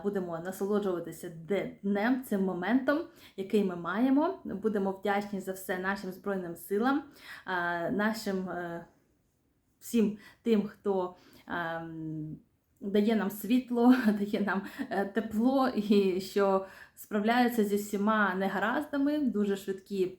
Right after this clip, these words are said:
сро-, строки. І не дивлячись на цей весь ад, що твориться навколо нас, ми з вами тримаємося і сподіваємося, що все буде гаразд, і так воно і буде. Ось, бо мусить бути.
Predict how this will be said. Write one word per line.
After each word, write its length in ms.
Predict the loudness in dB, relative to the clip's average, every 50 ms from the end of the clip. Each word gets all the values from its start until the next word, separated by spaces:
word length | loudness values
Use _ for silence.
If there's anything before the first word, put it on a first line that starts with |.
| _ -20
сро-, 380 | -16 -12 -6 -4 -2 -2 -2 -2
строки. 580 | -6 -6 -4 -2 -2 -2 -2 -4 -6 -6 -6 -8 -14 -20 -20 -20 -20 -20 -14 -6
І 220 | -2 0 2 2
не 160 | 4 4 4 4
дивлячись 520 | 4 4 2 2 2 2 0 -2 -4 -4
на 100 | -6 -8
цей 240 | -6 -2 0 0 0
весь 220 | 2 0 -2 -2 -2
ад, 260 | -2 0 0 -2 -4
що 120 | -8 -10 -10
твориться 480 | -8 -4 -2 0 0 -2 -4 -6 -10
навколо 380 | -10 -10 -10 -6 -6 -4 -4 -2
нас, 320 | -2 -2 -4 -4 -4 -6
ми 100 | -6 -6
з 60 | -4
вами 340 | -2 -2 -2 -2 -2 -4 -4 -8 -14 -20 -20 -20 _ -8
тримаємося 680 | -6 -4 -4 -2 -2 0 2 2 2 2 0 -2 -4 -4 -4 -8 -14 _ -20 -20 -20 _ -4
і 300 | 0 2 2 2 2 -2 -6
сподіваємося, 920 | -10 -8 -6 -4 -2 0 0 2 2 4 4 6 4 4 2 0 -4 -4
що 440 | -4 -2 0 2 2 2 2 0 -4 -8 -14
все 400 | -16 -14 -6 -2 0 0 0 0 -2
буде 420 | -2 0 2 0 0 0 -4 -10 -14
гаразд, 460 | -8 -4 -2 -2 -2 -2 -2 -4 -8 -12 -12
і 300 | -8 -4 -4 -4 -4 -6 -10 _ _ _ _
так 220 | -6 -4 -2 -2
воно 160 | 0 2 2
і 80 | 2 2
буде. 340 | 2 0 -2 -6 -6 -8 -12 -14 -18 _ -18
Ось, 180 | -16 -16 -14 -4 0
бо 80 | 4 4
мусить 360 | 6 6 4 2 -2 -6 -8 -10 _ -4
бути. 240 | -4 -4 -4 -6